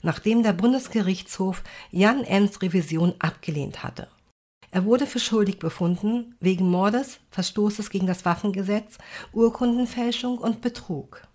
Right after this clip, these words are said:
Liebe Hörerinnen und Hörer, die Geschichte von Irina A. und Jan M. war ein düsteres Kapitel, in dem Lügen und Schrecken miteinander verschmolzen und wird nun in den dunklen Kapiteln der Kriminalgeschichte verewigt bleiben.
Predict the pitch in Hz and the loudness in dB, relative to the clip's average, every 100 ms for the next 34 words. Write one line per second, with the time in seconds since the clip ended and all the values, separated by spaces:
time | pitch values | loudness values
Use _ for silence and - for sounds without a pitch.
0 | _ _ _ _ _ 240 277 240 240 208 | _ _ _ _ _ 0 4 6 6 6
1 | 208 196 190 - - 147 151 - - 202 | 2 2 -2 4 4 4 -8 -12 -8 -2
2 | 214 269 254 247 233 196 202 202 196 - | -2 -2 -4 -2 -2 0 4 4 4 4
3 | 196 185 202 190 185 - 165 180 180 - | 2 2 0 0 0 0 0 0 -2 -10
4 | - - 175 147 202 214 220 - 202 - | -16 -6 0 4 4 4 0 -2 -4 -2
5 | 185 - 202 220 208 190 175 180 170 208 | -4 0 -2 0 -2 0 0 2 2 2
6 | 214 214 170 - - 180 196 190 - - | 2 0 -2 -4 -4 -2 -2 -2 -6 -6
7 | - 208 202 180 170 175 - 180 - 156 | 2 4 4 4 4 2 0 -4 -2 0
8 | 170 170 - 127 - - - - 180 185 | 2 0 -4 -8 -8 -16 -14 0 2 2
9 | 180 196 233 247 185 175 165 208 208 208 | 2 4 4 4 4 4 4 4 2 -2
10 | 160 202 202 196 165 - 170 156 151 170 | -2 -2 0 0 0 -2 -2 0 -2 -4
11 | - 170 175 175 - - 147 135 - 139 | -8 -8 -8 -8 -6 -6 -6 -10 -8 -8
12 | 139 139 | -6 -10